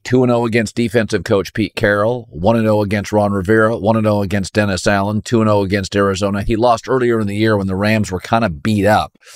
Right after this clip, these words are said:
to, uh, Mike Tomlin and the Steelers. But since Thanksgiving, Matt Stafford,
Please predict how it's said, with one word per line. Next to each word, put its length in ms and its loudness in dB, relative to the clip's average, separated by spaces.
to, 260 2
uh, 140 2
Mike 240 0
Tomlin 360 -2
and 100 -6
the 60 -10
Steelers. 580 -6
But 220 2
since 260 -2
Thanksgiving, 680 0
Matt 240 -2
Stafford, 600 0